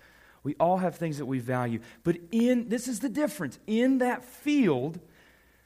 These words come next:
this man found something so good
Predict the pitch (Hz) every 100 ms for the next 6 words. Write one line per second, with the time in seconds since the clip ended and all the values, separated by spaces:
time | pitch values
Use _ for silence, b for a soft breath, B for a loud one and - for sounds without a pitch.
0 | b b 196 226 190 202 220 233 220 196
1 | - - 247 240 240 233 - 185 170 -
2 | 156 151 131 - - 233 254 269 180 -
3 | 214 247 226 147 107 101 113